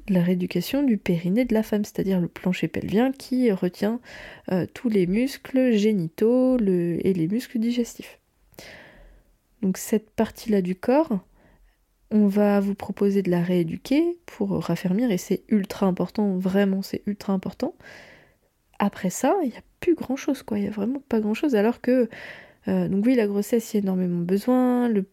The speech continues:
préconception, bah, il y en a énormément besoin aussi, mais il n'y a pas de rendez-vous, très peu. On peut faire un entretien préconceptionnel avec la sage-femme, mais ça s'arrête en général là, et tout le monde ne le sait pas. Et en postpartum, eh ben, il y a vraiment ce côté, euh,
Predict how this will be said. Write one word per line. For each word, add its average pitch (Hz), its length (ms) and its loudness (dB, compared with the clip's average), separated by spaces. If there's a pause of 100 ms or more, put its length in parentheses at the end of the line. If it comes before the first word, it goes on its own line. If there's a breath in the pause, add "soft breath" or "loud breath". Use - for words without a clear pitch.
préconception, 214 840 -2
bah, 180 160 2
il 185 60 2
y 185 60 0
en 180 120 0
a 180 100 2
énormément 180 460 2
besoin 180 280 0
aussi, 180 220 0
mais 165 120 -2
il - 40 -6
n'y - 60 -6
a - 40 -4
pas - 120 -4
de 175 60 0
rendez-vous, 170 580 -2
très - 160 -6
peu. - 220 -2 (760 loud breath)
On 175 100 -2
peut 190 100 0
faire 196 240 -2
un 180 100 -2
entretien 180 460 -2
préconceptionnel 185 720 -2
avec 175 220 2
la 175 100 2
sage-femme, 190 380 -2
mais 185 80 -2
ça 175 160 -6
s'arrête 175 440 -6
en 185 60 -8
général 175 500 -2
là, 254 220 2
et 170 220 0 (360 loud breath)
tout - 120 -2
le 202 60 6
monde 208 120 4
ne 202 80 4
le 180 80 0
sait - 140 -4
pas. 294 180 -4 (460 loud breath)
Et 190 40 4
en 175 60 4
postpartum, 190 640 0 (880 loud breath)
eh 190 40 -4
ben, 190 160 2
il 233 80 2
y 196 60 2
a - 20 2
vraiment 202 300 2
ce - 80 -6
côté, 220 420 2
euh, 170 240 0